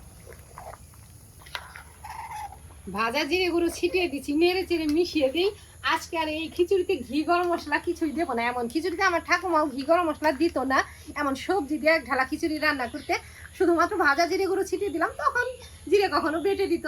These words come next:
আবার ভাজা জিরে গুঁড়োও দিত। যাই হোক, খিচুড়ি রান্না হয়ে গেছে, এখনই নামিয়ে দেবো। বেগুন চাক চাক করে কেটে নুন হলুদে ভরিয়ে নিচ্ছি, খিচুড়ির হাঁড়ি নামিয়ে বেগুনটা ভেজে দেবো। খিচুড়ি গলে সবজি টবজি গলে একদম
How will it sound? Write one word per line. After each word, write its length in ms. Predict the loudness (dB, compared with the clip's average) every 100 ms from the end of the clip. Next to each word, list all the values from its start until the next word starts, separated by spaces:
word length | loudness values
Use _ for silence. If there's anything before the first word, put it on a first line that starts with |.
| 4
আবার 140 | 4 4 2
ভাজা 180 | 2 0
জিরে 160 | -2 -2
গুঁড়োও 220 | -2 0 0
দিত। 120 | 0 0 -2 -2
যাই 140 | -2 -2
হোক, 80 | -2
খিচুড়ি 300 | -2 0 0 0
রান্না 220 | 0 -2 -4
হয়ে 180 | -4 -2
গেছে, 180 | -2 -2 -4
এখনই 220 | -4 -6 -4
নামিয়ে 240 | -4 -4
দেবো। 120 | -8 -10 -20 -20 -20 -20 -20 -10 0
বেগুন 240 | 0 2 0
চাক 140 | 0 0
চাক 100 | -2 0
করে 140 | -2 -2
কেটে 280 | 0 0 2 2
নুন 120 | 2 2
হলুদে 280 | 4 4 2 0
ভরিয়ে 240 | 0 0 0
নিচ্ছি, 260 | -4 -4 -4 -4 -12 -20 -6
খিচুড়ির 440 | -6 -4 -2 -2 0
হাঁড়ি 180 | 2 4 4
নামিয়ে 340 | 4 4 4 4
বেগুনটা 320 | 2 0 0 0
ভেজে 220 | 0 0 0
দেবো। 160 | -2 -8 -18 -20 -20 -20 -20 -20 -20 -20 -20 -20 -20 -20 -20 -20 -20 -20 -20 -20 -20 -20 -18 -10 -10 -8
খিচুড়ি 400 | -8 -4 -4 -4 0
গলে 260 | 2 4 2 2
সবজি 260 | -2 -2 -6
টবজি 220 | 0 0 2
গলে 180 | 4 4
একদম 180 | 2 0